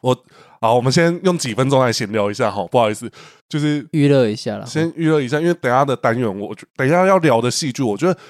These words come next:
Speaker 1: 稍微有一点沉重，但是我会尽量让他稍微戏谑一点听啦，好不好？
Speaker 2: 嗯。
Speaker 1: 好不好？这样子比较轻松一些。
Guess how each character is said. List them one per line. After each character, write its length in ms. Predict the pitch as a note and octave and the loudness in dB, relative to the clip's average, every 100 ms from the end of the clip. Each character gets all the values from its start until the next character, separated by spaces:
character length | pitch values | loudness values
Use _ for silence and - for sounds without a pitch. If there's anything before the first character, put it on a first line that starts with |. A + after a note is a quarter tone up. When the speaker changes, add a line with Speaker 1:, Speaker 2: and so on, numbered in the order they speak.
| - | -4
Speaker 1:
稍 180 | A3+ G#3 | 2 4
微 120 | F3 | 6
有 180 | D3+ C#3 | 4 2
一 40 | |
点 120 | D#3+ | 0
沉 240 | A#2+ A2+ G#2 | -2 -6 -4
重， 220 | B2 G#2+ | -4 -2
但 100 | D3 | 0
是 60 | |
我 100 | D3+ | 2
会 60 | B2 | 0
尽 140 | D#3 | 0
量 120 | C#3 C3+ | -2 -2
让 120 | C3 | -4
他 260 | A#2 A#2 A#2 - - - | -2 -2 -2 -12 -20 -6
稍 180 | - F#3+ | 0 2
微 100 | D3 | 2
戏 280 | - F3+ | -2 -4
谑 140 | C#3+ C#3+ | -2 -2
一 80 | C#3 | -2
点 200 | B2 F2+ | -6 -8
听 240 | A2 G2+ | -10 -10
啦， 160 | F#2+ F2 | -10 -10
好 60 | - | -6
不 80 | G#2+ | -4
好？ 160 | A2 | -2
Speaker 2:
嗯。 40 | A2 | -6
Speaker 1:
好 100 | - | -8
不 60 | G#2 | -6
好？ 100 | A2 | -4
这 100 | C3 | -4
样 100 | C3+ | -2
子 200 | C3 A2 - - _ | -4 -6 -10 -20 _
比 80 | - | -2
较 140 | C#3 C3+ | 0 0
轻 180 | C3+ | 0
松 180 | B2+ A#2 | 0 0
一 40 | A#2 | 0
些。 160 | A#2 | -4